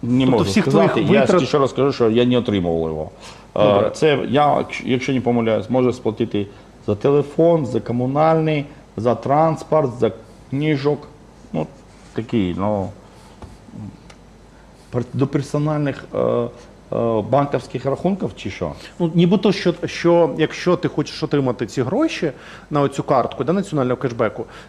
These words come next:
Speaker 2: ти маєш погодитися, а, спершу на національний кешбек. А він передбачає можливість моніторингу того, що ти купуєш
Speaker 1: Ну, хорошо, ну,
Speaker 2: за
Speaker 1: давайте,
Speaker 2: свої
Speaker 1: давайте,
Speaker 2: картки.
Speaker 1: давайте, давайте я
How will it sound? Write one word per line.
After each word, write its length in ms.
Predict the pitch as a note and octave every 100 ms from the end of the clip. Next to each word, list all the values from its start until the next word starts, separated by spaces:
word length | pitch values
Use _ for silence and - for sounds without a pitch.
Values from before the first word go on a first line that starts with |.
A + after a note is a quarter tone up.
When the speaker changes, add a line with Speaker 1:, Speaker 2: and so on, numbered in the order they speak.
| -
Speaker 2:
ти 140 | G3 G#3+
маєш 540 | F3 F3+ G3+ F#3 - -
погодитися, 1000 | D#3 C3 D3+ F#3 C3 C3+ B2+ - C3+ F2+ -
а, 200 | C#3+ B2+
спершу 440 | - - A#3+ - E3
на 100 | D#3
національний 440 | D3+ F3 F#3 F#3+
кешбек. 500 | F3 D#3 C#3+ F#2 - - - -
А 160 | C#3+
він 160 | D#3+ C4+
передбачає 720 | D4+ C4 F3+ F3+ - F3+ D#3
можливість 680 | D3 D3+ D3 F#3+ G3+ G3 -
моніторингу 1120 | E3+ F3 F3+ E3+ G3 G#3 A#3+ A#3 G3 D#3+ D3
того, 320 | - F#3+ G#3 G3+
що 180 | -
ти 120 | D#3 E3+
купуєш 640 | E3 - D3+ D#3 G3 -
Speaker 1:
Ну, 100 | D#3
хорошо, 400 | E3 D#3 D#3+ C#3+
ну, 80 | C#3+
Speaker 2:
за 60 | F#3+
Speaker 1:
давайте, 180 | G3+ F#3
Speaker 2:
свої 180 | F#3 F#3+
Speaker 1:
давайте, 240 | F#3+ F#3+
Speaker 2:
картки. 260 | D3 B2 -
Speaker 1:
давайте, 360 | D3+ F3+ F3+ -
давайте 280 | D3 E3
я 60 | D3+